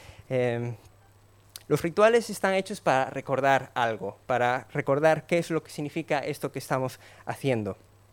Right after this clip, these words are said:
Pero est-, estos cristianos nos muestran que podemos hacer muy bien lo que se nos dice, que podemos repetirlo y hacerlo a la perfección y olvidarnos de lo que significa. Y eso lo cambia todo. Se volvieron indiferentes,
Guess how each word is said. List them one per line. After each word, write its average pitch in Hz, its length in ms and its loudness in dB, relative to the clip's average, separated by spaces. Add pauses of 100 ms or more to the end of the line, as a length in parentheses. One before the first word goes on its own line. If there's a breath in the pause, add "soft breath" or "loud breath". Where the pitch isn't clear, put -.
(1000 loud breath)
Pero 160 560 8 (1160)
est-, - 320 -6
estos 180 260 -8
cristianos 185 520 -4
nos 139 180 -8
muestran 165 300 -4
que 147 120 -10
podemos 175 280 -6
hacer 175 240 -6
muy 190 360 -2
bien 196 240 -4
lo 135 120 -4
que 135 100 -10
se 139 100 -12
nos 120 160 -12
dice, 117 240 -12
que - 100 -12
podemos 165 380 -4
repetirlo 180 560 -6
y 170 60 -2
hacerlo 190 280 -2
a 180 40 2
la 175 80 -2
perfección 165 640 -4 (760 loud breath)
y 143 100 -2
olvidarnos 165 600 0
de 143 80 -6
lo 131 100 -4
que 139 80 -8
significa. 127 600 -8 (320 loud breath)
Y 139 80 0
eso 156 420 -2
lo 127 140 -2
cambia 147 460 0 (180)
todo. 113 300 2 (880)
Se - 120 -10
volvieron 127 320 4
indiferentes, 127 760 -2